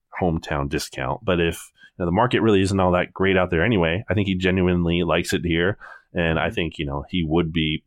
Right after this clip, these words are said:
Speaker 1: primed to stay, you know, if the money's
Speaker 2: Yeah.
Speaker 1: close at all. So maybe it's possible that he doesn't get some kind of crazy, maybe you kinda let him test the market like they did, I think,
Speaker 2: Yeah.
Speaker 1: last time, and there's, there's nothing crazy out there. He kinda comes back on a more reasonable deal. I think that could be possible, um,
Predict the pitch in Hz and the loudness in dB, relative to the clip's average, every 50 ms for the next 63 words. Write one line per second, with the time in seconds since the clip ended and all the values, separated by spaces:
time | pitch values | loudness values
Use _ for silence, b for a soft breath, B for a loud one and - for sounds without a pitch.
0 | _ - - 92 82 82 80 78 - - - 98 101 82 80 85 - _ 82 85 | _ -4 -2 -2 0 0 -2 -4 -4 -2 -2 0 0 0 -2 -4 -6 _ -6 -4
1 | 73 73 76 78 - 85 87 90 82 78 78 104 104 98 104 - - - 85 80 | -4 -4 -4 -4 -2 0 0 0 0 0 -2 -2 0 2 2 2 2 0 0 0
2 | 73 76 80 - - 90 85 - B B B B B B B B B 113 120 147 | 0 0 0 0 0 0 0 0 B B B B B B B B B 0 2 4
3 | 156 139 - - 123 120 120 - - 127 127 135 131 131 _ - 92 85 101 95 | 4 2 2 2 2 2 2 2 2 2 2 2 2 0 _ -2 0 0 0 2
4 | 101 95 92 101 92 98 - - - 98 92 - 101 92 87 - - 95 92 90 | 0 0 0 0 0 -2 -2 -2 -2 -4 -4 -2 -2 -4 -2 -2 0 0 0 0
5 | 101 95 - - 107 110 107 101 98 - 113 104 104 - 113 104 92 85 82 92 | -2 -4 -4 -4 -2 0 0 0 -2 -2 -4 -4 -4 -2 -2 0 0 0 0 0
6 | 101 - 107 110 107 107 - 117 113 - - - 107 101 107 117 - 127 123 - | 0 0 -2 -2 -2 -2 0 -2 -2 -2 -2 -2 0 0 0 0 0 -2 -2 -2
7 | - _ - 82 - 87 87 85 90 87 85 85 80 98 85 107 85 85 85 - | -4 _ -8 -6 -4 -4 -2 0 0 0 0 0 -2 -2 -2 0 0 0 -2 -2
8 | - - 98 95 95 95 - B B B B B 95 90 85 85 87 87 87 - | -4 -4 -4 -2 -4 -4 -6 B B B B B -2 -2 0 0 0 0 -2 -4
9 | 95 87 95 87 82 95 95 87 - 92 87 - 95 90 90 90 90 87 85 - | -6 -2 -2 -2 0 0 0 0 0 -2 -2 0 0 0 2 2 2 0 0 0
10 | 98 92 92 87 87 - 95 90 82 - 90 87 90 - - 87 85 85 - 87 | 0 2 2 0 0 -2 -2 -2 -2 0 -2 -2 0 0 2 0 0 0 0 -2
11 | 85 82 87 85 85 92 90 - 90 87 82 87 87 85 - 92 98 107 120 123 | 0 0 0 0 2 0 0 0 -2 -2 -2 -2 -2 0 0 2 2 2 2 2
12 | 135 117 117 101 98 - - 95 90 87 - - 85 82 - - 85 82 87 92 | 2 2 2 0 0 0 -2 -2 -2 -2 0 0 0 0 0 -2 -2 0 0 -2
13 | - B B B B B B B B 92 90 87 87 87 85 82 78 | -2 B B B B B B B B 0 0 2 2 2 0 -2 -4